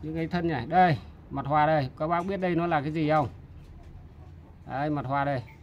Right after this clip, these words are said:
Đấy, bác nào mà chơi va vấp đây nó mới hé nhá các bác nhá. Các bác, bác nào mà chơi va thì biết ngay cái mặt bông này. Hồng mỹ nhân nhá các bác nhá.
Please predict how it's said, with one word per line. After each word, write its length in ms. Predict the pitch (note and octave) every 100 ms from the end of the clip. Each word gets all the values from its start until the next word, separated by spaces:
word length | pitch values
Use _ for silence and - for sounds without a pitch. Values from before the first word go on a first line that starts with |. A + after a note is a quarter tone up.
| - - - - - - - - - - - - - -
Đấy, 800 | B2 C#3+ D#3+ E3 E3 D#3 C#3+ C3 G#2
bác 220 | C3 D#3+
nào 180 | D#3 B2+
mà 80 | B2+
chơi 440 | - D3+ D3+ D3+ C#3
va 360 | D3+ D3 C#3+
vấp 260 | C#3 F#3+ -
đây 160 | D#3
nó 100 | C3+
mới 220 | C#3 C#3+ C3+
hé 300 | C#3+ C#3 E3+
nhá 140 | F#3+
các 80 | D#3
bác 100 | D#3+
nhá. 180 | E3+ E3+ - - - - - - - -
Các 160 | C#3+
bác, 320 | D#3 D#3 D#3
bác 140 | D#3+ D#3
nào 160 | C#3+ B2+
mà 80 | A#2+
chơi 140 | C#3+
va 260 | C3+ C#3+ C3+
thì 120 | B2
biết 220 | C#3+ E3+
ngay 200 | D#3+ C#3+
cái 80 | C3
mặt 180 | C#3 C3+
bông 160 | C#3
này. 140 | B2+ G2 - - - - - - - - - - - - - - -
Hồng 340 | - F#3 F3+ G3
mỹ 200 | A#3 B3+
nhân 280 | C4+ A#3+ A3
nhá 120 | A#3
các 120 | B3
bác 140 | A#3+
nhá. 240 | B3 B3+